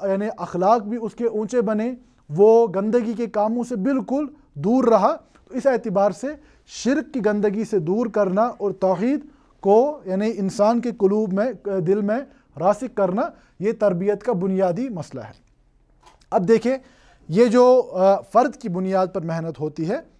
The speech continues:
इसके बाद जैसे मैं अर्ज़ कर चुका हूँ कि इंसान अकेला तो नहीं रहता, इसके साथ, यानी फ़ौरन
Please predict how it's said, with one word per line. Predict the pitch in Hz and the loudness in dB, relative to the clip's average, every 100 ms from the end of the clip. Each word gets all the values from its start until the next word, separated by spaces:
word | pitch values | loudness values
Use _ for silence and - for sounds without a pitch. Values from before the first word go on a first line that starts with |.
| _ - | _ -12
इसके | 185 220 | -4 0
बाद | 214 | 0
जैसे | 196 214 | 0 -4
मैं | 202 | -4
अर्ज़ | 190 165 | -6 -2
कर | 190 | -4
चुका | 170 185 190 | -4 -2 0
हूँ | 208 240 - _ _ | 0 -2 -12 _ _
कि | - | -8
इंसान | 214 226 - 226 247 247 | -2 -2 2 0 0 -4
अकेला | 185 220 214 220 | -8 -2 0 0
तो | 214 | 0
नहीं | 233 226 | 0 0
रहता, | 156 - 131 | -2 -8 -14
इसके | 175 - 190 | -14 -8 -2
साथ, | 180 233 - _ _ _ _ _ _ - | 2 2 0 _ _ _ _ _ _ -8
यानी | 175 190 277 277 _ _ _ | -2 0 0 -4 _ _ _
फ़ौरन | 185 220 220 | 4 6 4